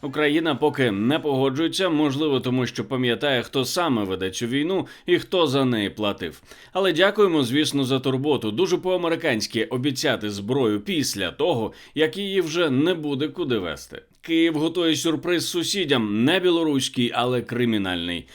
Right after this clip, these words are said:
Україна хоче офіційно звинуватити самопроголошеного союзника Путіна в участі у війні. Міністр закордонних справ Андрій Сибіга підтвердив, йдеться і про санкції,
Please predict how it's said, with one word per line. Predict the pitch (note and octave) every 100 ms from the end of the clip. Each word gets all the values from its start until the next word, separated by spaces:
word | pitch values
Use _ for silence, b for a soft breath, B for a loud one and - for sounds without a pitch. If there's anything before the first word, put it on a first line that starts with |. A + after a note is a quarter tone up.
| B
Україна | - A#2+ C#3+ C3+ B2+
хоче | B2 C3 C3+
офіційно | B2 G#2+ A#2+ B2 E3 C#3 B2
звинуватити | G#2 C3 D3+ C#3 C#3 A#2 A2+ A#2
самопроголошеного | G#2 B2+ B2 A2+ A#2+ B2 C3 - A#2+ A2+
союзника | A2 C3 C#3 A#2 A#2+ A#2+
Путіна | A2+ E3 D#3+ D3 A#2 B B -
в | A#2+
участі | F3 F#3+ F#3 - E3+
у | D#3+
війні. | C#3+ B2+ G2+ - _ B B B
Міністр | D3+ F#3 C3 D3
закордонних | B2 C#3 D#3 D3 C#3+ B2 A#2 A2
справ | - D3 D3+ A#2+
Андрій | A#2 A#2 A2+
Сибіга | G2+ A#2 C#3+ C#3 A#2+
підтвердив, | B2+ B2 D#3 D3 B2 G#2+
йдеться | A#2+ A#2+ B2 - C3
і | C3 D3+
про | E3+ E3+
санкції, | D#3+ C3+ A2+ G2+ A2+ G#2